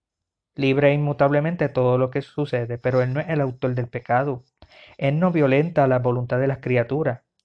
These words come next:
Él no le quita la libertad o las contingencias de las causas secundarias. Causas secundarias son las cosas que ocurren aquí,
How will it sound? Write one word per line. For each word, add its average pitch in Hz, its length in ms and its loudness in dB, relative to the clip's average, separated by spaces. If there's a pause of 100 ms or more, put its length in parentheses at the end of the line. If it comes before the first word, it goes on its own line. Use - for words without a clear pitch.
(280)
Él 139 160 -2
no 170 100 2
le 151 180 2
quita 147 540 -2 (280)
la 135 140 0
libertad 131 680 2
o 127 80 0
las 127 140 0
contingencias 131 640 -4
de 139 60 0
las 127 160 -4
causas 127 360 -4
secundarias. 131 640 -2
Causas 139 320 -2
secundarias 151 460 0
son 147 100 -2
las 139 100 -4
cosas - 300 -6
que 135 80 -6
ocurren 131 380 -2
aquí, 131 300 -6